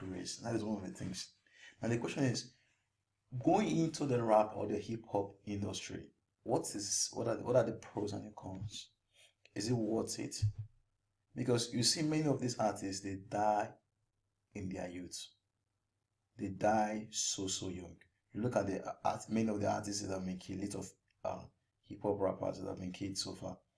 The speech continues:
they die so, so, so young. So what is responsible for such a death? And these are the questions that we begin to, we are supposed to be asking, and not just saying, "Oh, this person is dead.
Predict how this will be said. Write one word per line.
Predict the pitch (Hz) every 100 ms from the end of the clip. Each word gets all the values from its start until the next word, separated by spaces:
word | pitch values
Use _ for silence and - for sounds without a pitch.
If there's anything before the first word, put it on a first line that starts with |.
| _ - _ -
they | 98
die | 92 104 104 98
so, | - - - 123 127
so, | 120 - 107 104
so | 101 - 101 95
young. | 92 92 87 - - _ _ _ _ _
So | - 123 107 -
what | 110 139
is | 131 104
responsible | 101 - 101 101 98
for | - 95
such | - 92 95
a |
death? | 90 90 - _ _ _ _ _ -
And |
these | 117
are | 123
the | 104
questions | 101 104 107 104
that | 98
we | 95
begin | 92 95 98 98
to, | 98 -
we | 107 101
are | 104
supposed | 101 104 107 113
to |
be | 92
asking, | 95 95 92 98 87 - - - -
and | 104 104
not | 117 113
just | 110 101 -
saying, | 98 104 101
"Oh, | - 117 -
this | 117 -
person | 113 110
is | 101 101
dead. | 104